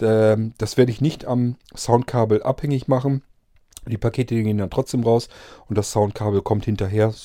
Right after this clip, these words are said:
wenn ich's dann da habe. So, ähm, dann Blinzeln Spider Power U-S-B-Verteilerkabel, das lege ich dir gleich mit in den Karton, weiß ich, wo ich die habe und, äh, sind genug von da. Riesengroße Kartons von voll, äh,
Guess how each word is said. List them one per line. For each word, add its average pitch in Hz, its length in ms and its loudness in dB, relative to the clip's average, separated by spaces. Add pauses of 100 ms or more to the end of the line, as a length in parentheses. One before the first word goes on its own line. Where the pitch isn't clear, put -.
wenn 101 160 -2
ich's - 140 -6
dann 98 180 -8
da - 200 -12
habe. - 300 -16 (1600)
So, 139 440 4
ähm, 151 640 4
dann 165 320 2
Blinzeln 165 460 -2
Spider 131 480 2
Power 151 460 2
U-S-B-Verteilerkabel, 127 1600 0
das 107 200 0
lege 117 160 0
ich - 140 -8
dir 104 100 -2
gleich 104 300 0
mit 123 140 -6
in 117 80 -2
den 110 100 -2
Karton, 110 460 -4
weiß 101 220 -4
ich, 101 120 -16
wo 101 140 -6
ich - 80 -14
die 95 160 -8
habe 127 380 4
und, 101 440 -6
äh, 101 160 -4
sind 113 240 -4
genug 110 240 -2
von 98 220 -4
da. 120 260 2 (480)
Riesengroße 113 640 -2
Kartons - 420 -2
von 101 220 -4
voll, 139 380 6 (680)
äh, 110 280 2